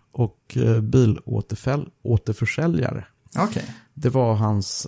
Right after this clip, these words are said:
Speaker 1: hans, så att säga, affärsimperium. Och han blev ju en av de så här riktigt stora amerikanska importörerna av, av brittiska bilar. Han var ju den, eh, B M C-representanten i Kalifornien som,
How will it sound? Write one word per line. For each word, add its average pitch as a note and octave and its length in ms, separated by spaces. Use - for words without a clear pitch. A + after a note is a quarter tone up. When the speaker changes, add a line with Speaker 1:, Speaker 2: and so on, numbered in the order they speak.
Speaker 1:
hans, G2 440
så - 100
att - 80
säga, F2+ 260
affärsimperium. A2 1040
Och A#2 100
han F3 200
blev G3+ 360
ju B2 220
en B2 280
av A#2+ 200
de A2+ 460
så B2 100
här B2 120
riktigt B2 420
stora C3+ 720
amerikanska C#3 580
importörerna B2+ 1000
av, A2+ 460
av A2 340
brittiska A2 680
bilar. A#2+ 540
Han A2+ 220
var C3 220
ju B2 100
den, G#2+ 460
eh, G#2+ 460
B C3 280
M B2 160
C-representanten B2+ 1500
i A2 240
Kalifornien A#2 1040
som, G#2 420